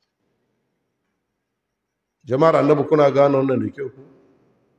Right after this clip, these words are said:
Wai gaji mutum ya ce, "Wai, ai matan musulmi ne kai, kai ba jahili ba ne? Kai ba ɗan son zuciya ba ne? Kai ka san ƙa'idan ne? Ka san duniyan aljinu da shaidanu ne?"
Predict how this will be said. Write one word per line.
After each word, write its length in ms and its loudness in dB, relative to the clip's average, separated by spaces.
Wai 160 4
gaji 180 2
mutum 240 -2
ya 120 2
ce, 140 -8
"Wai, 340 0
ai 160 0
matan 340 2
musulmi 400 -6
ne 100 0
kai, 240 -10
kai 140 4
ba 140 4
jahili 420 -4
ba 120 -8
ne? 100 -16
Kai 100 2
ba 120 4
ɗan 160 -2
son 240 0
zuciya 320 0
ba 120 -4
ne? 100 -8
Kai 160 0
ka 140 2
san 180 0
ƙa'idan 480 2
ne? 140 -4
Ka 220 0
san 320 -2
duniyan 500 0
aljinu 400 2
da 100 6
shaidanu 540 -2
ne?" 160 -8